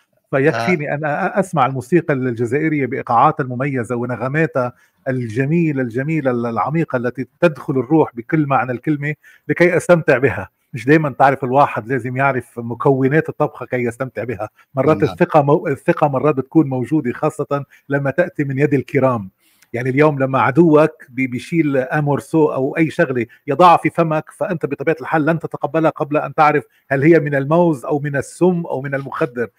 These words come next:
Speaker 1: إنما لما الحبيب عادة يعطيك شغلة وأنت مغمض عينيك تتقبلها. وهكذا هي الموسيقى الشمال أفريقية بنفس الطريقة، تستمع إلى دون، وتدخل روحك دون أن تسأل ما هي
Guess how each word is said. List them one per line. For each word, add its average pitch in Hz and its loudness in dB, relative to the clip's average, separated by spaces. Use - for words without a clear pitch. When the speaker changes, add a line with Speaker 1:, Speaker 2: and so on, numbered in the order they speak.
Speaker 1:
إنما 160 2
لما 156 2
الحبيب 147 0
عادة 139 2
يعطيك 139 -2
شغلة 151 -2
وأنت 151 -4
مغمض 156 0
عينيك 147 0
تتقبلها. 131 -2
وهكذا 151 4
هي 156 2
الموسيقى 143 0
الشمال 147 -2
أفريقية 143 -4
بنفس 135 -2
الطريقة، 143 -2
تستمع 170 0
إلى 165 0
دون، 156 -2
وتدخل 135 -4
روحك 156 -2
دون 175 -2
أن 160 -4
تسأل 156 -6
ما 160 0
هي 120 -2